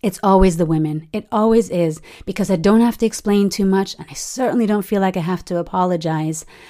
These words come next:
And I see myself in them, and I can see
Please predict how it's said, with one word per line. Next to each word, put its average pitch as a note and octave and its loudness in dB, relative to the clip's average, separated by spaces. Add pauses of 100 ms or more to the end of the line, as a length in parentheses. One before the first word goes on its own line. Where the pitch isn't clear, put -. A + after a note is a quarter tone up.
(340)
And G3+ 2 (360)
I F#3+ 0
see G3 -4
myself F3 -2
in E3+ -2
them, D#3 -4
and E3 -6
I D#3 -6
can D3+ -10
see - -6